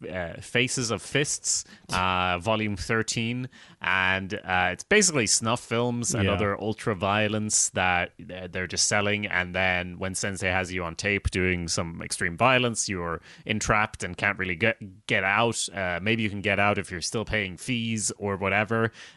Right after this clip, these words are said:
Speaker 1: Um, but yeah, so, ob-, like, now there's absolutely no doubt. So the only question is, what is he actually going to do about it at this point? 'Cause he's just as entrapped as anyone else. Um,
Speaker 2: And then
Speaker 1: and
Speaker 2: we
Speaker 1: then we have
Speaker 2: even
Speaker 1: kind of an interest-
Speaker 2: Oh, go ahead.
Speaker 1: Sorry, go ahead.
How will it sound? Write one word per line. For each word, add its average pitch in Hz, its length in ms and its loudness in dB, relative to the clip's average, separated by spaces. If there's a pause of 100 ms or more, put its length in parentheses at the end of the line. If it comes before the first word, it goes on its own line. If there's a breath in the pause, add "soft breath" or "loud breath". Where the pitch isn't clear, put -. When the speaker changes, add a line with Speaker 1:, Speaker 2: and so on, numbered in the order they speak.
Speaker 1:
Um, 90 720 2
but 95 240 -2
yeah, 85 240 4
so, 90 340 -2
ob-, 123 300 4 (100)
like, 120 320 2
now 165 340 6
there's 123 340 2
absolutely 117 720 2
no 104 360 2
doubt. 95 500 0
So - 160 -4
the 101 140 -4
only 101 160 -4
question 101 380 -2
is, 85 120 -4
what 98 280 0
is 95 180 -2
he 95 160 -2
actually 87 560 -2 (340 soft breath)
going 90 240 0
to 82 80 -14
do 92 180 2
about 82 260 2
it 76 80 -8
at 80 140 -4
this 87 160 -4
point? 80 260 -8
'Cause 85 140 -8
he's 95 180 -2
just 95 300 -2
as 80 120 -8
entrapped 82 380 -4
as 87 100 -8
anyone 78 280 -6
else. 82 320 -4 (500 loud breath)
Um, 78 480 -4
Speaker 2:
And 120 100 -4
then 127 100 -2
Speaker 1:
and 127 60 -2
Speaker 2:
we - 60 4
Speaker 1:
then 143 80 6
we 160 60 6
have 147 80 6
Speaker 2:
even 127 60 2
Speaker 1:
kind 160 120 4
of 143 60 2
an 120 80 6
interest- - 320 -2 (320)
Speaker 2:
Oh, 104 260 -2
go 104 120 -4
ahead. 95 80 0
Speaker 1:
Sorry, 87 140 2
go 82 100 -2
ahead. 82 160 -2